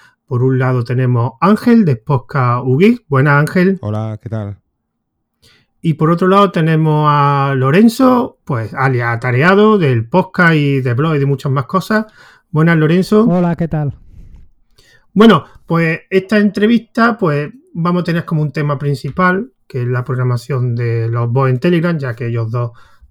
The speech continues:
Speaker 1: pues, han programado y han hecho en sus de-, respectivos podcasts varios episodios de, sobre programación bot, y de hecho han programado unos cuantos bots.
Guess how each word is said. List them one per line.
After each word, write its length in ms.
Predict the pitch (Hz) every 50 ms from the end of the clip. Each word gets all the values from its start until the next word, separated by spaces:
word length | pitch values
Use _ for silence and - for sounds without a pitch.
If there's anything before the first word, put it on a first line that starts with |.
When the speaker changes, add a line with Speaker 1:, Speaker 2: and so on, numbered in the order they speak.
| - -
Speaker 1:
pues, 140 | 123 113
han 100 | 113 117
programado 640 | 117 - 123 123 117 113 131 147 151 143 139 135 131
y 80 | 131
han 100 | 131 127
hecho 200 | 135 131 - 151
en 120 | 135 131 127
sus 200 | - - 135 117 _ _ -
de-, 220 | 147 139 135 135
respectivos 540 | - 147 131 - 147 - - 170 143 127 -
podcasts 340 | - 156 151 - - 135 131
varios 220 | 139 135 139 131
episodios 440 | 123 131 117 - 160 151 139 135 131 131
de, 240 | 127 127 127 123 _ _ _ _ _ _ _
sobre 380 | _ - - 135 123 - 127 120
programación 640 | - 123 123 120 120 117 113 - 143 131 120 120 120
bot, 240 | 165 208 196 175
y 80 | 160 156
de 100 | 143 147
hecho 160 | 139 - -
han 100 | 143 135
programado 380 | 123 147 135 131 131 135 139 135
unos 200 | 135 135 123 -
cuantos 340 | - 143 135 123 143 139 151
bots. 280 | 190 214 247 240 _